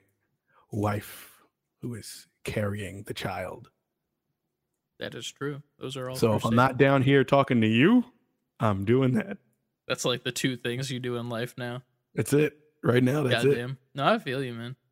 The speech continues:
Speaker 1: Trenton's
Speaker 2: Um,
Speaker 1: back. So now
Speaker 2: he
Speaker 1: he's
Speaker 2: is.
Speaker 1: back. He is.
Speaker 2: So he's,
Speaker 1: Came
Speaker 2: he's
Speaker 1: back
Speaker 2: back
Speaker 1: last night.
Speaker 2: earlier than expected, right? Isn't that, like, the plan
Speaker 1: No,
Speaker 2: was,
Speaker 1: the
Speaker 2: like, to,
Speaker 1: deal
Speaker 2: like
Speaker 1: was,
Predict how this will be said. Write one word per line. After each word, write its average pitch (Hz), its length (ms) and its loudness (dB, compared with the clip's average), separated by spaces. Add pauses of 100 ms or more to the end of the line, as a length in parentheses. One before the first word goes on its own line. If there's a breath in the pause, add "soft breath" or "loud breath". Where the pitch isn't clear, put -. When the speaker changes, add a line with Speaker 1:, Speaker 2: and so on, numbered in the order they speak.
(520)
Speaker 1:
Trenton's 131 400 4
Speaker 2:
Um, 110 40 -2
Speaker 1:
back. 117 340 2 (320)
So - 140 -6
now 107 160 2
Speaker 2:
he 190 120 6
Speaker 1:
he's 240 220 6
Speaker 2:
is. - 180 -2
Speaker 1:
back. 117 200 -10
He 123 200 4
is. 107 240 2 (580)
Speaker 2:
So 123 380 -6 (100)
he's, 131 180 -6 (120)
Speaker 1:
Came 117 160 2
Speaker 2:
he's 180 160 4
Speaker 1:
back 175 40 -8
Speaker 2:
back 196 180 6
Speaker 1:
last 110 80 -4
night. 113 100 4
Speaker 2:
earlier 143 240 2
than 127 180 -2
expected, 123 500 -2
right? 95 280 -6
Isn't 123 240 -6
that, 101 160 -4
like, 113 160 -4
the 113 80 -6
plan 113 220 -2
Speaker 1:
No, 156 120 6
Speaker 2:
was, 127 120 4
Speaker 1:
the 113 60 0
Speaker 2:
like, 113 120 -2
to, 135 80 0
Speaker 1:
deal 170 120 6
Speaker 2:
like 170 140 4
Speaker 1:
was, 117 500 -2